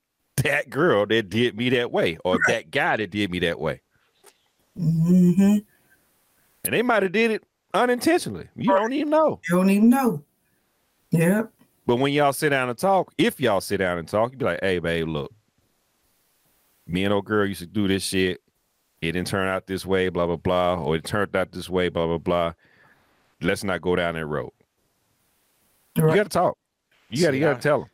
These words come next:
Speaker 2: Mm-hmm.
Speaker 3: shit, I used to run for the hills. Be like, "Hey, I'm good on this." <laughs>
Speaker 1: I mean, if it's somebody that you interested in,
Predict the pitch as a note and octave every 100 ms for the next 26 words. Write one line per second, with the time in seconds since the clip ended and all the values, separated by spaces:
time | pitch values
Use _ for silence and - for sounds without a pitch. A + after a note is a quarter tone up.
0 | D#3+ F3 F3 C3 B2 D3+ C3+ - A#2+ C#3
1 | C#3 C#3 D3 D3 A#2+ A2+ A2 A#2+ - A#2+
2 | A#2 C3 A#2+ A#2+ G#2+ G2+ G2+ F2+ - _
3 | _ F3+ - F#3 - A3+ - A#3+ - A3+
4 | A3 G3+ G#3 - G3+ F3 D#3 D3 F3 E3+
5 | D3 E3 D3+ E3+ E3 E3 D3 C#3